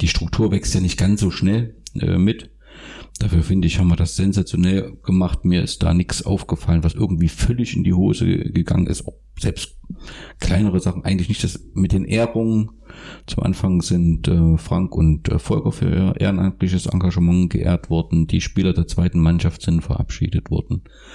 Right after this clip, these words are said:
Ähm, Schubi ist, äh, geehrt worden, äh, dafür, dass er zum Spieler der Saison gewählt worden ist. Ähm, Alex Just ist ordentlich verabschiedet worden. Also es war ein runder Rahmen. Die Dresden-Fans sind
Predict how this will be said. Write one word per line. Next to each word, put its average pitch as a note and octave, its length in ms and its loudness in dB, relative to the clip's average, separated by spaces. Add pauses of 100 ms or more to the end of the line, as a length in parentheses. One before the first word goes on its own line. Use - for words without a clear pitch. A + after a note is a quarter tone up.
(520)
Ähm, E2 560 4
Schubi G2 400 2
ist, - 380 -2
äh, E2+ 180 2
geehrt E2+ 380 0
worden, E2+ 480 2
äh, E2 200 2
dafür, F2 300 2
dass E2 140 2
er D#2+ 100 2
zum - 140 -2
Spieler E2 260 0
der E2 160 2
Saison E2 420 2
gewählt E2 460 0
worden D#2+ 240 -2
ist. - 440 -6
Ähm, D#2+ 440 2 (600)
Alex E2+ 300 0
Just F#2+ 300 -2
ist - 340 -4
ordentlich - 360 -2
verabschiedet - 640 -4
worden. - 360 -4 (100)
Also D#2+ 160 -4
es E2 160 -6
war D#2+ 160 0
ein D#2+ 80 4
runder E2 320 2
Rahmen. F#2+ 400 2 (920)
Die D2+ 580 4 (100)
Dresden-Fans F2 680 0
sind D#2+ 420 4